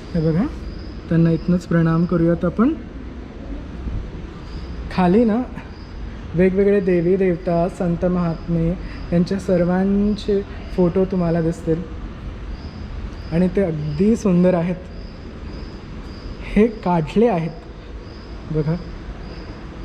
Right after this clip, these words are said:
अगदी सर्वांचे आहेत. राजमाता जिजाऊ आहेत पहा, ते सुंदर.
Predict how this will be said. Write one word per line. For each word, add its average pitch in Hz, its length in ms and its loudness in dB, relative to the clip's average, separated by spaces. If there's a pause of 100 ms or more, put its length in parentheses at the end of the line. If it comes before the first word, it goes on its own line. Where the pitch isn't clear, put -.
(600)
अगदी 175 340 4
सर्वांचे 190 920 4
आहेत. 175 240 0 (2750)
राजमाता 170 440 4
जिजाऊ 170 520 2
आहेत 165 220 2 (160)
पहा, 165 160 0 (600)
ते 185 60 -4
सुंदर. 151 380 0